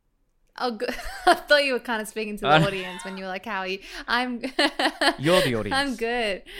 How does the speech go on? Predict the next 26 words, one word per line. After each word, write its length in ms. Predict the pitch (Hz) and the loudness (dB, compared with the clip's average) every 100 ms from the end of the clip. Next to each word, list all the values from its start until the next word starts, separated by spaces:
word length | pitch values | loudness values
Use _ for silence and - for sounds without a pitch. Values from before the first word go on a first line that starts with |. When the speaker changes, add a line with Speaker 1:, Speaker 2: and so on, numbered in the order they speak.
| 370 302 - | -10 -10 -8
Speaker 1:
Uh, 400 | 233 233 233 233 - - - | -6 -4 -6 -8 -12 -18 -12
<laughs> 380 | 277 - 320 - | -6 0 0 0
yeah, 320 | 269 214 175 - - - - | 2 2 2 -2 -14 -16 -8
I 120 | - 254 | -4 -2
am 240 | 269 262 | 0 -2
doing 300 | 220 220 208 | -2 -4 -4
it 120 | 185 - | -8 -10
tough. 320 | - 196 - 139 - - - | -8 -10 -10 -14 -14 -16 -6
<laughs> 180 | 220 247 | -4 -2
My 360 | 240 214 220 240 _ - | -2 -2 -4 -8 _ -12
studio, 840 | - - 226 233 233 208 196 180 - | -8 -6 -6 -4 -2 0 0 -2 -4
I 80 | 214 | -6
have, 140 | 226 | -6
like, 120 | 233 226 | -8 -6
a 60 | |
little, 360 | 214 208 202 196 - - - - | -6 -6 -8 -10 -16 -20 -18 -8
like, 300 | 190 185 - | -8 -8 -14
studio 540 | - - 202 196 190 | -16 -10 -8 -6 -6
granny 360 | 185 190 175 180 | -6 -6 -6 -8
flat 280 | 190 175 - | -8 -6 -6
attached 380 | - 202 - - | -10 -16 -16 -14
to 60 | |
my 120 | 175 | -14
house, 320 | 196 175 190 - | -10 -8 -8 -10
and 100 | |
it 60 | 185 | -14